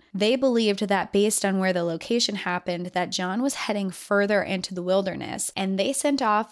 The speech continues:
a manhunt to scour the area of Mount Olympus, which is the tallest and most prominent mountain in all of what is Olympic National Park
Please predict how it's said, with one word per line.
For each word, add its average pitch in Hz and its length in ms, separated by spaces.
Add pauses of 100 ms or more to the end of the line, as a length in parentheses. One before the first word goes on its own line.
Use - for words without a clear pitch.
a 190 100
manhunt 185 560
to 190 120
scour 180 460
the 202 180
area 170 560
of 180 180
Mount 160 380
Olympus, 160 800
which 196 200
is 196 120
the 202 100
tallest 220 640
and 185 160
most 165 300
prominent 240 520
mountain 160 480
in 185 240
all 190 260
of 185 140
what 175 160
is 165 160
Olympic 165 480
National - 340
Park - 360